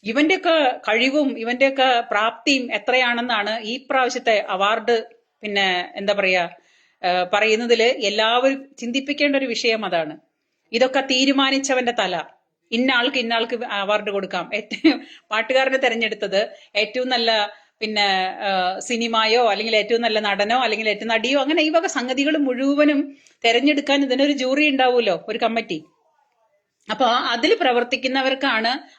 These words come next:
ആദ്യം അവാർഡ് കൊടുക്കേണ്ടത്. പിന്നെ ഇതൊക്കെ സഹിക്കുന്ന കേരള ജനതയുണ്ടല്ലോ,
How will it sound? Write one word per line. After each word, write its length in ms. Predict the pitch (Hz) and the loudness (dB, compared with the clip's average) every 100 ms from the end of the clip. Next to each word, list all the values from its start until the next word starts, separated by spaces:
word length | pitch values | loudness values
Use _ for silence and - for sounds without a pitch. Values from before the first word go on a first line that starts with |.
| 196 | -2
ആദ്യം 480 | 202 233 233 320 294 | 0 -2 0 0 2
അവാർഡ് 320 | 240 233 240 | 2 0 2
കൊടുക്കേണ്ടത്. 520 | 226 214 185 156 151 _ _ _ _ | 0 0 -6 -6 -8 _ _ _ _
പിന്നെ 300 | 233 262 349 359 | 0 4 4 2
ഇതൊക്കെ 300 | 294 320 381 | 0 0 -2
സഹിക്കുന്ന 760 | 285 240 269 285 285 180 - _ - | -2 -2 0 2 2 0 -6 _ 0
കേരള 240 | 220 247 | 4 4
ജനതയുണ്ടല്ലോ, 680 | 262 254 254 302 247 202 165 | 4 2 2 0 2 0 0